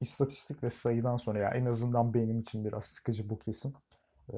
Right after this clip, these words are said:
her daim bir sözel öğrencisi olmuşumdur. E,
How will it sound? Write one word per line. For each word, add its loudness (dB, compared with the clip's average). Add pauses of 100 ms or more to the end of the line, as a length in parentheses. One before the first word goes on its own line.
(100)
her -2
daim 0
bir -8
sözel 0
öğrencisi -4
olmuşumdur. -10 (800)
E, -6